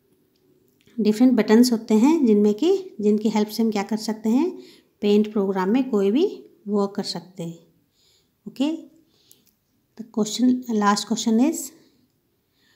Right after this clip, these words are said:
write the steps to save the drawing on the paint program। जब आप पेंट प्रोग्राम में कोई भी ड्राइंग बना देते हो तो उसके लिए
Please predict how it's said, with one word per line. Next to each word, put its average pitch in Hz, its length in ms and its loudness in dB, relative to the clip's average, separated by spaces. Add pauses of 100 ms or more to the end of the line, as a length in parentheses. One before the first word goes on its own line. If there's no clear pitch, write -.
(260)
write 220 460 2
the 220 240 -2
steps 269 340 -4 (120)
to 220 120 -2
save 233 400 0
the 320 140 0 (480)
drawing 214 340 4 (180)
on 208 180 0
the 339 60 -2 (160)
paint 214 280 -2
program। 170 260 -10 (800)
जब 202 120 0
आप 214 220 6
पेंट 208 260 0
प्रोग्राम 208 320 -2
में 226 120 -2
कोई 208 140 -2
भी 214 80 -4
ड्राइंग 202 300 0
बना 196 140 0
देते 190 220 -6
हो 254 60 -8
तो 277 120 -4
उसके 214 220 -6
लिए 277 340 -2